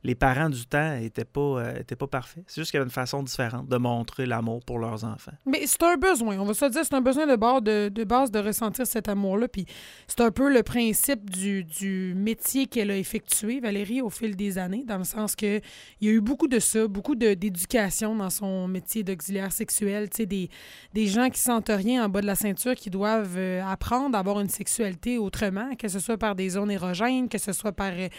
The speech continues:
Speaker 2: le mental, par les, les câlins, justement, l'affection.
Speaker 1: Ouais.
Speaker 2: Fait que, euh, honnêtement, je, je trouve ça, euh, moi, je, je lève mon chapeau, là, ça prend beaucoup d'empathie, euh, beaucoup de respect de l'autre, beaucoup de lâcher prise.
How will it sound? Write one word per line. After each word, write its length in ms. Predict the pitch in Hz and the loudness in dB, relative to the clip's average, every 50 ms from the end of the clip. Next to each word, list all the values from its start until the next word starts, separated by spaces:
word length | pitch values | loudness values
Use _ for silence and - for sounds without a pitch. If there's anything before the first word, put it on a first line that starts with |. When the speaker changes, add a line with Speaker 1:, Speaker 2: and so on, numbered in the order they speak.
| - - - - - | -16 -18 -18 -8 -2
Speaker 2:
le 120 | 208 202 196 | 0 2 2
mental, 680 | 190 196 190 180 175 - - 240 254 262 254 254 247 220 | 2 2 0 -2 0 2 6 6 8 8 6 6 4 2
par 160 | - 196 180 | 2 0 0
les, 120 | 175 180 175 | -2 -2 -4
les 240 | 175 175 170 175 165 | -6 -6 -8 -8 -10
câlins, 500 | - - 226 196 180 185 202 233 262 262 | -2 0 0 0 0 0 -2 -2 0 0
justement, 520 | 208 202 220 - - - 202 196 214 233 | 0 0 -2 -2 -2 -2 -2 0 0 0
l'affection. 760 | 240 214 180 - 190 233 254 247 - - - 247 247 254 269 | 0 0 0 0 0 0 0 0 -4 -2 0 2 2 2 2
Speaker 1:
Ouais. 60 | 277 254 - - - - - - | 0 -2 -6 -12 -18 -18 -20 -8
Speaker 2:
Fait 120 | - 208 196 | -6 -6 -4
que, 120 | - - 196 190 185 185 | -2 -2 0 0 0 0
euh, 220 | 180 180 180 175 175 214 269 | 0 -2 -2 -2 -2 0 2
honnêtement, 320 | 233 254 247 240 262 302 | 4 4 6 6 6 6
je, 100 | 254 220 208 | 4 2 0
je 120 | - - | -2 -2
trouve 220 | - - 202 170 | -4 -4 -6 -4
ça, 160 | - - - 262 262 240 | -2 2 4 4 4 4
euh, 320 | 208 190 185 175 175 170 | 4 0 -2 -2 -4 -4
moi, 120 | 170 196 226 | -2 -2 -2
je, 120 | 190 196 | -2 -2
je 140 | 180 160 175 | -2 -2 -2
lève 380 | 170 170 180 208 240 233 208 190 | -2 -2 0 0 2 0 0 0
mon 180 | 202 185 180 | 0 -2 -2
chapeau, 400 | 170 - 214 180 - - 262 269 | -2 -2 -4 -4 -2 -2 0 0
là, 100 | 247 226 | 0 -2
ça 180 | 208 - 220 180 | -2 -2 -2 -4
prend 200 | - - 208 214 | -2 -2 -2 -2
beaucoup 800 | 202 170 160 160 - 285 320 294 226 185 - - - - - 302 | -2 -4 -4 0 2 4 6 6 4 2 0 -6 -6 0 0 2
d'empathie, 800 | 233 226 208 185 - - 202 180 - - - - - 247 254 277 - - - - - - - - - | 2 2 0 0 -2 -4 -6 -8 -6 -6 -6 -2 0 2 2 0 0 -4 -14 -18 -18 -18 -18 -10 -6
euh, 200 | 196 190 185 180 | -4 -2 -2 0
beaucoup 240 | 180 170 - - 302 | -2 -2 0 0 0
de 100 | 220 247 | 2 2
respect 440 | 196 214 208 - - - - 254 247 | 0 0 0 0 -2 0 2 2 2
de 120 | 208 214 | 4 2
l'autre, 400 | 202 196 196 208 247 240 - 185 175 | 2 2 2 0 0 -2 -4 -6 -6
beaucoup 220 | 180 202 - 285 | -6 -4 -2 0
de 80 | 254 254 | 2 2
lâcher 340 | 220 196 180 - - 196 180 | 2 2 2 0 -2 -4 -4
prise. 520 | - - - 262 294 285 254 185 170 151 | -4 -2 0 0 0 0 -2 -4 -4 -8